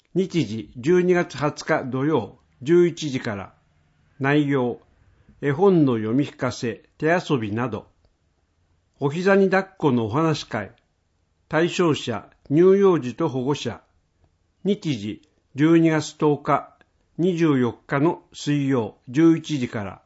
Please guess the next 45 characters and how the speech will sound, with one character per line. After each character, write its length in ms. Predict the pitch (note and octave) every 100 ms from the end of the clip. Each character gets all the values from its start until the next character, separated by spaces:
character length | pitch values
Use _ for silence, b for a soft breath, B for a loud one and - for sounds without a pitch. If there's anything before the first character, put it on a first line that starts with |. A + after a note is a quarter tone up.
| _ _ _ _ _ _ _ _ _ _ _
内 280 | C3 C#3+ D3+
容、 320 | C#3+ B2 G#2+ -
絵 120 | C#3
本 320 | D#3 G3 E3+
の 100 | C3+
読 160 | A#2 A2+
み 160 | C#3 C3+
聞 60 |
か 160 | - B2
せ、 320 | - A#2 - _ _
手 120 | D3+
遊 300 | E3+ - C3+
び、 240 | G#2 G2 _
わ 140 | B2
ら 140 | D#3 E3
べ 120 | F3+
歌 300 | D3 - A2+
な 160 | A#2+ B2+
ど。 180 | G#2 _ _ _ _ _ _ _ _ _ _ _
ワ 180 | D3+ G3
ク 140 | F#3+
ワ 160 | D#3 A#2+
ク、 140 | -
ド 180 | A#2 F3
キ 80 | E3
ド 140 | C3
キ、 260 | - G#2 - -
ク 120 | D3+
リ 100 | F#3
ス 140 | -
マ 160 | D#3 A#2
ス。 260 | - - _ _ _ _ _ _ _ _ _ _ _ -
日 360 | F#3 F#3 D#3
時、 200 | G#2+ A2 -
十 300 | A2+ E3 F3
二 100 | F3
月 300 | E3+ E3 E3
二 180 | E3+ E3+
十 180 | D#3+ C#3
八 360 | G#2 A2+ C#3
日、 420 | C3 G#2+ C#3 D3+ -
日 360 | C3 A#2+ E3
曜 240 | F3+ C#3+ A2+
ま 160 | B2
で。 260 | G#2 -